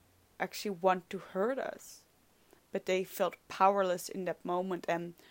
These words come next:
for them that was the only way to heal that, or that's what they've learned, uh, from their parents, from their upbringing, uh, and they're just repeating that pattern.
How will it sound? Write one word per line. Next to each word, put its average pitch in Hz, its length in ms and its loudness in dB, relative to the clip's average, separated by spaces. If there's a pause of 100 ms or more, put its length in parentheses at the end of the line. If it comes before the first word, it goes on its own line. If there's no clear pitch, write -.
(140)
for - 100 -8
them 180 300 2
that 175 120 2
was 180 200 -2
the - 120 -6
only 175 280 -2
way 165 400 0 (640)
to - 100 -4
heal 180 280 -2
that, - 340 4 (1000)
or 196 220 2
that's 196 300 -2
what 196 160 4
they've 180 260 -2
learned, 190 520 2 (540)
uh, 165 240 -2
from 180 260 -10
their 170 120 -2
parents, 196 680 0
from 185 200 -6
their 165 240 -2
upbringing, 226 720 0 (960)
uh, 175 340 -2 (140)
and 180 380 -6 (600)
they're 190 120 2
just - 360 -2
repeating 208 640 -2
that 190 180 -4 (100)
pattern. 202 440 4